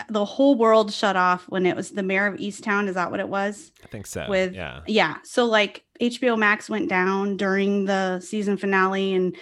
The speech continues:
Speaker 1: people were on Twitter. Just, it was a travesty. Um, that's in my to watch. Obviously, I have a lot of shows that I wanna watch, but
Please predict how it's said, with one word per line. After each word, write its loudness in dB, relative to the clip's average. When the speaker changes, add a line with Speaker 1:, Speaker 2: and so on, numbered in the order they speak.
Speaker 1:
people -4
were 4
on 4
Twitter. 0
Just, -12
it -8
was -12
a -14
travesty. -4
Um, 6
that's 4
in 10
my 4
to 0
watch. -2
Obviously, 2
I 2
have 2
a -4
lot 4
of 0
shows 0
that -2
I 0
wanna 0
watch, -2
but 2